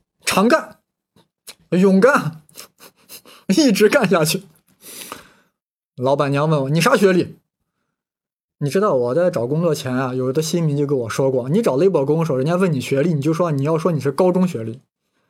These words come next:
千万不敢说你是大学学历，否则他不要你，就知道你不会长干。我稍微压低了点说，我说我是大学毕业，我紧接着说，我是数学专业的，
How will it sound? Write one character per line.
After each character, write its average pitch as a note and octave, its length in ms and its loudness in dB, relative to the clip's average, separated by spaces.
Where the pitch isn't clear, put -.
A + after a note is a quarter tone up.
千 C4 480 0
万 G3 260 0
不 F3+ 100 0
敢 C#3+ 180 0
说 D#3 140 -2
你 C#3+ 80 -4
是 C3+ 80 -2
大 C3 140 -2
学 C3 100 -2
学 A2+ 160 -6
历， A2 160 -10
否 D#3 160 -2
则 G3+ 80 2
他 G3+ 80 2
不 G3 140 0
要 G#3 160 2
你， C3+ 160 -8
就 F#3 120 -2
知 E3+ 100 0
道 G#3+ 140 2
你 D3+ 80 0
不 C3 80 -6
会 C3 100 -2
长 C3 220 -6
干。 A#2 180 -8
我 D3 100 -2
稍 A#3 140 4
微 B3 200 2
压 G3 220 2
低 G3 220 2
了 F3 100 2
点 A2+ 180 -4
说， G#2+ 280 -10
我 A#2+ 120 -8
说 C#3 140 -2
我 A2+ 140 -4
是 A#2+ 120 -8
大 - 160 -12
学 A#2 180 -12
毕 A2 220 -10
业， A#2+ 140 -14
我 E3+ 100 0
紧 D#3+ 220 0
接 D3+ 140 2
着 D#3 100 2
说， A#2 260 -8
我 A#2+ 120 -4
是 - 120 -4
数 - 200 0
学 C3 180 -2
专 B2+ 200 -4
业 A#2 100 -6
的， C3+ 220 -16